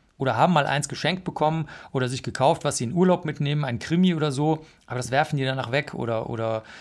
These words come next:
äh, bewahren das nicht auf, weil das halt natürlich auch keinen Wert hat. Ich meine, wer liest ein Krimi schon fünfmal oder wer liest ein Krimi nochmal, der von Sand und Wind zerschunden wurde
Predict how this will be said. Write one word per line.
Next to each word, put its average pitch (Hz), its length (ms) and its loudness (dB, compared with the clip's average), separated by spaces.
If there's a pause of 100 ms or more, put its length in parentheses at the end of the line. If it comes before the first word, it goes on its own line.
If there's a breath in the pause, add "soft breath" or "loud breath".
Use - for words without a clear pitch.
(260 loud breath)
äh, 120 140 -6
bewahren 123 440 2
das 135 140 0
nicht - 180 -4
auf, 156 280 2 (260 loud breath)
weil 131 120 0
das 135 140 -2
halt 135 140 -2
natürlich 151 420 -2
auch - 80 -10
keinen 120 240 -2
Wert 151 260 2
hat. 139 140 0
Ich - 100 -12
meine, 123 140 -2
wer 123 100 0
liest 139 240 -4
ein 123 100 -6
Krimi 170 280 2
schon 127 180 -2
fünfmal 135 640 0 (300 loud breath)
oder 123 400 -2
wer 127 160 0
liest 147 200 -2
ein 127 140 0
Krimi 147 300 0
nochmal, 135 340 0
der 127 100 0
von 120 200 -6
Sand 123 320 -2
und 117 220 -6
Wind 151 300 0 (360 loud breath)
zerschunden 147 600 2
wurde 120 360 2